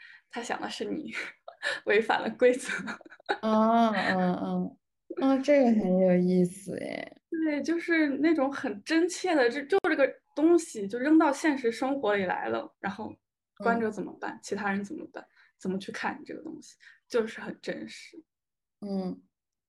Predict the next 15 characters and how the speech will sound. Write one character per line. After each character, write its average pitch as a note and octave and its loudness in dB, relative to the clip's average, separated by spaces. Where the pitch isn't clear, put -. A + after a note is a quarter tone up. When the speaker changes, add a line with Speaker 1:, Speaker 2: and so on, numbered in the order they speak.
Speaker 2:
你 - -6
可 C4 2
以 C4+ 6
具 C4+ 2
体 A#3 2
讲 F3+ 2
讲 F#3+ 2
是 F3+ 0
什 F3+ -2
么 E3 2
一 F3+ 2
个 F3 2
场 E3 -2
景 - -6
吗？ - -16